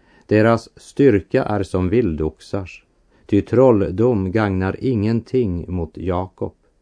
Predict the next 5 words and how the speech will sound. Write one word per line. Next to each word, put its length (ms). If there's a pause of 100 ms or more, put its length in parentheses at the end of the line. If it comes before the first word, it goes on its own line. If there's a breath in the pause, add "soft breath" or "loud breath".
(360)
inte 260
heller 420
spådom 1000
mot 340
Israel. 720